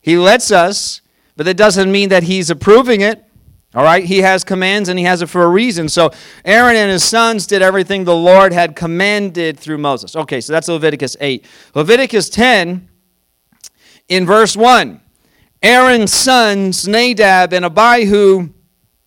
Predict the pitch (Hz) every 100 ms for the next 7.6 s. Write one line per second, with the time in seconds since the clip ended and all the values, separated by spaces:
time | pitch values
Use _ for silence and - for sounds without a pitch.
0 | _ _ _ - 226 - - 226 254 226
1 | 202 160 - 233 247 214 170 165 156 _
2 | _ _ _ - 208 208 190 185 208 262
3 | 233 214 196 160 - 202 190 185 180 -
4 | _ _ _ _ _ _ _ _ - 202
5 | 196 - - 269 269 214 220 202 190 160
6 | _ _ - 254 254 - 214 196 214 208
7 | 185 170 175 170 165